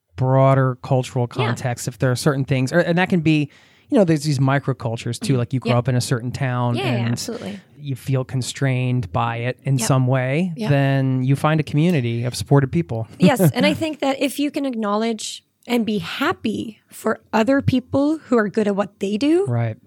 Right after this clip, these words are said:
Speaker 2: instead of, like, being envious or bitter and only, like, wishing that for yourself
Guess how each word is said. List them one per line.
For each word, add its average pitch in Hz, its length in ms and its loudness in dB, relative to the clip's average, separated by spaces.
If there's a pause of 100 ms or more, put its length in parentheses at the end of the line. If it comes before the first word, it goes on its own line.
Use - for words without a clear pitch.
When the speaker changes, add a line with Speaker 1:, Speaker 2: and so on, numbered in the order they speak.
(120)
Speaker 2:
instead 220 380 2
of, 220 340 -2
like, 190 340 -8
being 190 320 -2
envious 214 760 -2
or 196 100 -2
bitter 214 680 4 (580)
and 202 300 0 (340)
only, 226 420 0
like, 190 260 0
wishing 196 400 0
that 196 180 -2
for 202 100 -4
yourself 196 760 -4